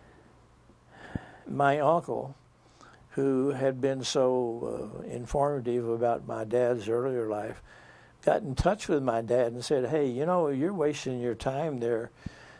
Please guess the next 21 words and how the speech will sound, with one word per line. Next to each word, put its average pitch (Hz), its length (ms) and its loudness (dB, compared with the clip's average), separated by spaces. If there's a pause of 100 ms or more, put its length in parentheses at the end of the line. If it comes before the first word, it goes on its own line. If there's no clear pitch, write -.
(120)
You 165 280 4
ought 156 240 2
to 139 120 -4
see 139 520 0
if 135 260 -4
we 135 140 8
can't 135 320 -6
do 131 160 -2
something 127 560 -6
about 117 440 -2
getting 127 260 -2
you 123 340 -4
an 117 140 -4
interview 123 420 0
because 123 420 0
you're, 139 480 0
you're 131 600 -4
now 139 280 0
an 127 80 0
electronic 135 680 0
engineer." 139 640 0